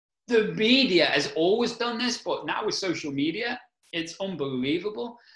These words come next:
They're, it, what people don't understand is the algorithm gives you what you wanna see. So if you're, um,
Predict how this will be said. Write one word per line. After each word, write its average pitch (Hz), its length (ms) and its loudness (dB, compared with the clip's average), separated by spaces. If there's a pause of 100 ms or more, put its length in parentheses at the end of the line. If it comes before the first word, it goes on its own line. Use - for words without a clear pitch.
(240)
They're, 175 540 0 (260)
it, 165 220 -6 (360)
what 233 180 0
people 262 180 0
don't 247 140 2
understand 202 500 -2
is 147 100 -6
the 151 120 -2
algorithm 196 600 2
gives 160 260 -2
you 156 100 -2
what 139 120 -4
you 131 100 -4
wanna 123 200 -2
see. - 340 -4 (1400)
So 196 220 4
if 180 260 2
you're, 233 600 8
um, 175 360 2